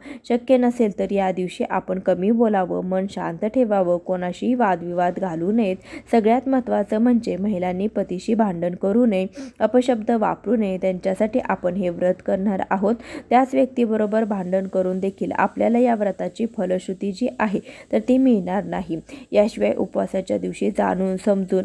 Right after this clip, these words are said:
किंवा न कळत कुटुंबातील कोणत्याही व्यक्तीशी वाईट वागू नये. त्याशिवाय, त्यानुसार जर कोणी हरतालिकेचे व्रत पाळल्यास सुरुवात केली असेल तर त्यांनीच हे व्रत मध्येच सोडून देऊ नये, हे देखील शुभ मानलं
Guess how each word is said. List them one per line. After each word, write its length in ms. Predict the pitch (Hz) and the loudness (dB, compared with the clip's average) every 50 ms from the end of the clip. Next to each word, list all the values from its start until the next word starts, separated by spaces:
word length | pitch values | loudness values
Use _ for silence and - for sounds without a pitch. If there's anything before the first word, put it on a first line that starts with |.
| 220 - | 0 0
किंवा 200 | 233 226 240 254 | 0 2 2 4
न 200 | 247 226 226 202 | 4 2 2 0
कळत 280 | 196 - 208 190 180 175 - | 0 2 2 2 2 2 0
कुटुंबातील 560 | - 202 190 - 196 190 190 196 190 208 208 233 | -4 -6 -4 -4 -2 0 -2 -2 -2 -2 -4 -4
कोणत्याही 640 | - - 196 190 180 - 185 185 196 214 240 285 277 - - 311 254 - | -4 -4 -4 -4 -4 -2 -2 0 2 2 2 0 0 -4 -12 -16 -8 -2
व्यक्तीशी 480 | - 233 247 247 - 254 247 240 240 240 | 2 2 2 2 2 -2 -2 0 0 0
वाईट 340 | 226 220 208 196 190 190 208 | 2 2 2 2 2 0 0
वागू 340 | 196 202 190 180 175 185 185 | 0 0 0 0 0 -2 -2
नये. 220 | 185 185 185 185 - | -2 -2 -2 -4 -2
त्याशिवाय, 480 | - 196 190 190 - - 190 202 202 214 - 202 - | -2 -2 -2 -2 -4 -2 0 0 0 0 0 -2 0
त्यानुसार 500 | 214 202 196 196 196 196 - 208 214 220 | 2 2 2 2 0 0 2 2 2 2
जर 240 | 190 190 190 196 | 2 2 2 2
कोणी 300 | 196 - 202 196 190 196 | 0 0 -2 -2 0 0
हरतालिकेचे 800 | 214 226 196 190 - - 185 185 180 170 - 185 180 - 196 196 | 0 0 0 -2 -2 -6 -6 -6 -6 -6 -6 -8 -8 -6 -4 -4
व्रत 260 | 190 180 185 185 185 185 - - | -4 0 0 0 0 0 -2 0
पाळल्यास 360 | - 220 214 202 185 165 - - - - - - - - _ - | 2 2 4 4 2 2 0 -2 -6 -16 -16 -16 -16 -8 _ 0
सुरुवात 300 | - 220 208 226 233 247 240 - | 2 4 4 4 2 2 0 -2
केली 280 | 247 240 233 214 247 247 - - | 0 0 2 2 0 -2 0 -2
असेल 320 | 233 - - 202 175 - - - 285 269 233 _ - | -4 -2 0 -2 -2 -2 -4 -12 -18 -18 -12 _ -2
तर 60 | 226 220 226 | 0 2 4
त्यांनीच 400 | 254 233 220 220 226 247 254 - | 4 4 4 4 2 0 0 2
हे 140 | 262 226 208 | 2 2 2
व्रत 300 | 196 190 196 196 190 208 | 2 2 0 0 0 0
मध्येच 420 | 196 185 185 175 196 214 269 262 | -2 -2 0 0 2 0 0 2
सोडून 320 | - 254 226 202 196 196 196 | 2 2 2 2 0 0 0
देऊ 300 | 190 190 185 185 185 190 | 0 0 0 0 0 0
नये, 260 | 190 185 190 180 170 | 0 0 0 0 -2
हे 140 | 175 196 196 | 0 0 -2
देखील 340 | 175 180 180 180 - 202 233 | -2 -2 -4 -2 -2 -2 -2
शुभ 280 | 226 - 226 185 180 190 | 0 0 0 0 2 2
मानलं 460 | 185 185 185 180 180 170 170 175 180 | 2 2 2 -2 -2 -2 0 0 0